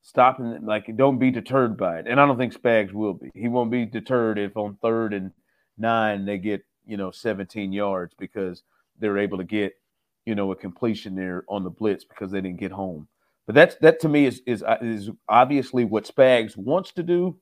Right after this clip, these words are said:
and that is what the answer is going to be. And I think you just gotta hope that they get home and that they're able to get there.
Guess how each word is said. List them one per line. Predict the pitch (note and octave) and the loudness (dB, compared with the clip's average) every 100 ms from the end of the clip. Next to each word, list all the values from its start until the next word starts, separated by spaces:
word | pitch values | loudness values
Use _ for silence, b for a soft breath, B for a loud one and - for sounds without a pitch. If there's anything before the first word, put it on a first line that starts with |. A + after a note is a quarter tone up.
| _ | _
and | B2+ A#2 | -2 4
that | C3+ | 4
is | B2+ A#2 | 4 -2
what | A#2+ C#3 - | -2 -2 -2
the | A2+ A#2 | -4 0
answer | B2 B2 G#2 | 0 -2 -6
is | G2 | -6
going | - B2 A2 | -4 -2 -2
to | F2 | -6
be. | F2 E2+ - b b b - | -10 -12 -12 b b b 0
And | A2+ | 2
I | G#2 A2 | 2 0
think | A2+ | -2
you | A2 | -4
just | G#2+ A2 - | -2 -6 0
gotta | A#2 G2+ | 2 2
hope | G2+ A#2+ - | 0 -4 -4
that | G#2+ G2 | -8 -4
they | G#2+ | -4
get | G2 G#2+ G2 | -4 -6 -6
home | G#2 F#2+ E2 D2+ _ _ _ _ | -6 -8 -10 -18 _ _ _ _
and | A2 | -10
that | G2+ G2 | -10 -8
they're | G2+ | -4
able | G2 F#2 | -4 -6
to | E2+ | -10
get | E2+ F2+ - | -10 -10 -12
there. | A1+ | -18